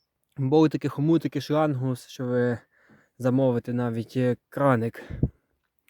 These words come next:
І виходить так, як і виробник пише, з негайним загортанням. Виходить навіть, е,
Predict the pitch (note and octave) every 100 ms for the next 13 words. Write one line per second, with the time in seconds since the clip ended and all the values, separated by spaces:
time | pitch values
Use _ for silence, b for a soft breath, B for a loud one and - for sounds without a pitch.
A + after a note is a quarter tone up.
0 | b b b b - E3+ F3 G3 F#3 F3+
1 | E3+ F3+ E3+ - D#3 D3+ C#3+ D3 D#3+ D3
2 | E3+ E3+ D#3 C3 B2+ D3+ C#3+ B2+ C#3+ E3
3 | F3 D#3+ D3 C#3 C3+ C3+ C#3 B2+ A2+ A2
4 | A#2+ B2 B2+ B2 A2+ C3 B2 A#2+ - C3
5 | B2